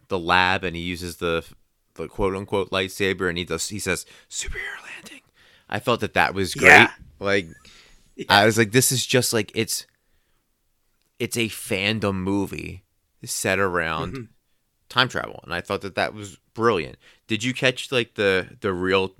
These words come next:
Speaker 1: big, um, e-, I guess Easter eggs in this movie about the pop culture?
Speaker 2: Uh, n-, if you tell 'em, I might have recognized, but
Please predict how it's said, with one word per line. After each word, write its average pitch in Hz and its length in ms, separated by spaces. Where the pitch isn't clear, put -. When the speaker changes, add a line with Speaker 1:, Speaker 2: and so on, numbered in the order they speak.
Speaker 1:
big, 92 400
um, 80 600
e-, 101 160
I 95 100
guess 98 220
Easter 110 380
eggs 107 300
in 110 160
this 107 160
movie 113 260
about 101 280
the 113 60
pop 107 240
culture? 120 440
Speaker 2:
Uh, 139 640
n-, 139 460
if 143 160
you 165 100
tell 170 220
'em, 143 100
I 123 120
might 127 340
have 120 160
recognized, 113 500
but 104 180